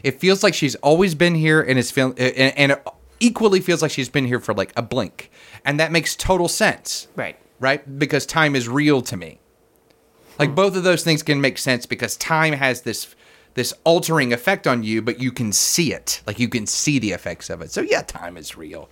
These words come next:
Speaker 1: Of course it is.
Speaker 2: Okay. We always knew you were the literal one.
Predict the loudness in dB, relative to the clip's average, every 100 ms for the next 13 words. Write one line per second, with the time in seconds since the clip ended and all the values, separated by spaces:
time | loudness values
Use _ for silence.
0 | _ -8 -8 -8 -12 -14 -16 -16 _ _
1 | _ _ _ -20 _ _ _ _ 0 2
2 | 4 4 4 0 -14 -20 -20 -20 _ _
3 | -20 -8 -2 0 0 0 0 2 0 0
4 | 0 2 2 2 2 2 0